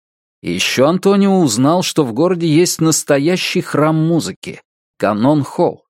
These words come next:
Сольный концерт на его сцене —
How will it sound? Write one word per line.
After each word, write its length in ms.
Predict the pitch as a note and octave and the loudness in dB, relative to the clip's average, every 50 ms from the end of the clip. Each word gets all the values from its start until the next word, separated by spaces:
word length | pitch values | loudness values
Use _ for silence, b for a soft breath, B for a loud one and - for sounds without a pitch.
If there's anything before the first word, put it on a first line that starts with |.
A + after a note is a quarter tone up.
| _ _ b b b b b b | _ _ b b b b b b
Сольный 460 | b - - C#3+ D3+ D3 D3 D3 C#3 | b 0 2 2 4 4 2 0 0
концерт 500 | C#3+ C#3+ C3+ C3 - - D#3+ D3+ D3 - | 0 0 0 0 0 0 0 0 0 0
на 60 | D3 | 0
его 220 | C3+ C3 B2+ C#3 C3 | 0 2 2 0 0
сцене — 600 | - - - - C3 C3+ D3 D3+ D#3+ D#3 D3+ - | 0 -2 -2 0 2 2 2 2 2 0 0 -2